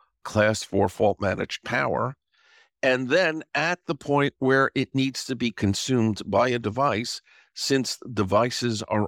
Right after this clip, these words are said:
already enabled to power over Ethernet, it's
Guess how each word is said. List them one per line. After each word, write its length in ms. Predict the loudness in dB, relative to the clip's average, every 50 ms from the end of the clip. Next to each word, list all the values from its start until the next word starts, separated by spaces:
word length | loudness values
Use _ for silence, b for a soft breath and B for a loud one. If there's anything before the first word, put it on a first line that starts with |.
| _ 0
already 500 | 2 2 4 4 2 2 2 -2 -2 -2
enabled 580 | -2 0 2 2 2 2 2 0 -2 -4 -4 -4
to 140 | -6 -6
power 440 | -6 -4 -2 0 0 0 0 -2 0 -2
over 200 | -2 -2 -2 -4
Ethernet, 500 | -2 -2 -2 -2 0 0 2 2 0 0 _ _ B B B B B B B B B _
it's 260 | -4 -2 -2 -4 -10